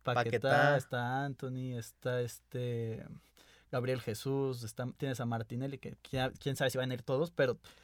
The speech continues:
Speaker 1: Brasil tiene, tiene equipazo también.
Speaker 2: Es que yo creo, y siempre lo he sostenido desde hace rato, que la selección de Brasil lleva años teniendo un plantel impresionante, que juegan muy bien con individualidades,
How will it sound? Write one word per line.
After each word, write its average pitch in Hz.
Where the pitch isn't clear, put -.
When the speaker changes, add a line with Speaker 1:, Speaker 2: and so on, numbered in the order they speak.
Speaker 1:
Brasil 117
tiene, 185
tiene 127
equipazo -
también. 127
Speaker 2:
Es 143
que 139
yo 147
creo, 170
y 113
siempre 131
lo 123
he -
sostenido 135
desde 120
hace 135
rato, 123
que 123
la 127
selección 139
de 180
Brasil 156
lleva 151
años 139
teniendo 123
un 123
plantel 123
impresionante, 120
que -
juegan 165
muy 175
bien 175
con 135
individualidades, 123